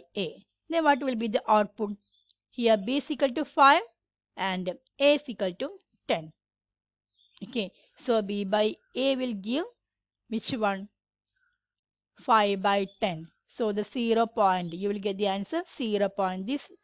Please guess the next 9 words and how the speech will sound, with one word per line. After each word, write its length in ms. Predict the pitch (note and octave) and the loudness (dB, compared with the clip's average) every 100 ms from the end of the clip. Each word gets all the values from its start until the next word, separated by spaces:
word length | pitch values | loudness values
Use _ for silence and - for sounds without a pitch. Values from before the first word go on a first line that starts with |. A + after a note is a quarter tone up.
| _ | _
symbol. 400 | B3 G3 F#3 D#3+ - _ - | -4 -2 -2 -4 -6 _ -20
Okay, 260 | G#3 G#3+ G3 - | -6 -4 -4 -4
see, 220 | B3 C#4+ - - _ | -4 -6 -12 -20 _
the 220 | G#3 G#3+ | 0 0
division 460 | G3+ G#3+ G#3+ C#4 B3+ | 2 -2 -2 -2 -2
symbol 400 | C4+ A3 G#3 B3+ F4 _ G#3 | -2 -2 -2 -2 -6 _ 2
always 480 | G#3 G#3 G#3 A#3 - | 4 4 2 0 -2
return 340 | G3+ F3+ F#3+ | -8 -4 -2
a 80 | G#3+ | -2